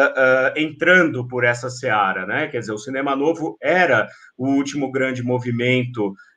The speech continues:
é, que historicamente estava consolidado. No entanto, me chamava muito a atenção, isso é uma herança de família, meu pai falava muito do Bandido da Luz Vermelha, né? Não só do personagem, mas do filme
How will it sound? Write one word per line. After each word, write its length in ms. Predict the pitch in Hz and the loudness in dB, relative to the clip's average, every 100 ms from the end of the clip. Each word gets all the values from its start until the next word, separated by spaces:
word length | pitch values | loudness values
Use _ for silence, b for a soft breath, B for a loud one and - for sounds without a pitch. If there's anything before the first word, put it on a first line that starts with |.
| - | 0
é, 800 | 113 110 110 110 110 107 104 101 | 4 4 4 6 6 6 4 2
que 100 | 156 | 2
historicamente 840 | 165 - 165 175 175 156 139 151 147 | 0 2 4 4 4 2 2 0 -4
estava 480 | - 147 139 139 143 | 0 6 6 6 0
consolidado. 840 | 147 131 156 147 135 107 95 95 95 b b b | -4 -2 0 -2 4 6 6 2 -12 b b b
No 180 | 156 233 | 2 4
entanto, 580 | 247 - 202 233 233 165 | 2 4 6 6 4 -2
me 120 | 170 | -2
chamava 500 | - 160 170 175 170 | 0 2 4 4 2
muito 400 | 160 202 233 165 | 4 0 2 4
a 80 | 151 | 4
atenção, 800 | - 117 - 160 185 175 123 | 2 -4 -2 4 6 6 4
isso 220 | 139 147 160 | -2 -2 0
é 20 | |
uma 180 | 139 139 | 2 4
herança 400 | 131 139 151 180 | 4 2 2 -4
de 120 | 185 | -2
família, 500 | 214 214 143 123 110 | 2 2 2 0 0
meu 180 | 117 123 | 0 2
pai 180 | 139 | 2
falava 400 | 156 151 156 170 | 4 4 6 4
muito 340 | 170 175 196 170 | 4 4 2 0
do 120 | 123 | 0
Bandido 440 | 120 110 110 104 | 0 0 -2 -4
da 100 | 101 | -2
Luz 200 | 101 104 - | -2 -2 -4
Vermelha, 480 | 107 95 85 - - _ - | -2 -2 -6 -10 -20 _ 2
né? 280 | 113 175 190 B B B B | 4 4 0 B B B B
Não 220 | 107 139 196 | 2 4 4
só 220 | - 156 | 4 4
do 180 | 147 - | 2 0
personagem, 920 | 139 - 127 101 110 156 208 233 240 | -2 0 -2 2 4 4 4 0 0
mas 320 | 196 220 196 | 0 0 2
do 160 | 403 508 | 4 4
filme 500 | - 147 127 95 | 0 -2 -2 -4